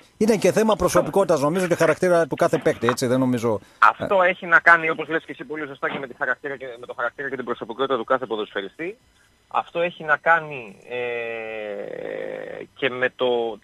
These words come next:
Speaker 2: το θέμα του τραυματισμού, τώρα επειδή με πας και εκεί και είναι και αυτό ένα
Speaker 1: Μμμ.
Speaker 2: σημαντικό ζήτημα.
Speaker 1: Ναι.
Speaker 2: Ε, το έχουν στο μυαλό τους στον Άρη και πρέπει να το έχουν και όλες οι ομάδες, ε, που θα λάβουν σε, θα λάβουν μέρος στη διαδικασία του play-off, ότι, ε,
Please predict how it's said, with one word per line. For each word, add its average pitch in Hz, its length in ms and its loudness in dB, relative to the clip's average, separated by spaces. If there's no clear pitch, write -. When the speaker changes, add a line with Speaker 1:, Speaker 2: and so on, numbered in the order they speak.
Speaker 2:
το 131 80 -12
θέμα 151 160 -4
του 156 60 -2
τραυματισμού, 127 460 -2
τώρα 139 120 -2
επειδή 127 180 -6
με 143 100 -6
πας 143 200 -2
και - 80 -10
εκεί 135 180 -8
και - 100 -14
είναι 139 100 -12
και 127 80 -6
αυτό 147 160 -8
ένα 143 160 -8
Speaker 1:
Μμμ. 113 80 0
Speaker 2:
σημαντικό 127 320 0
ζήτημα. 98 440 -14
Speaker 1:
Ναι. 107 180 -2
Speaker 2:
Ε, 120 140 -8
το 135 140 0
έχουν 156 260 -2
στο 139 120 -14
μυαλό 123 300 0
τους - 100 -20
στον 113 200 -6
Άρη 110 220 2
και 127 140 -12
πρέπει 139 160 -2
να 135 60 -8
το 139 60 -8
έχουν 139 160 -10
και - 80 -8
όλες 147 180 -4
οι - 40 -8
ομάδες, 110 320 -4
ε, 101 420 -2
που 104 140 -14
θα 104 100 -4
λάβουν 101 320 -4
σε, - 200 -18
θα 107 100 -2
λάβουν 101 200 2
μέρος 104 160 -6
στη - 100 -16
διαδικασία 98 340 -10
του 95 120 -14
play-off, 101 300 -8
ότι, 139 240 -14
ε, 110 400 -4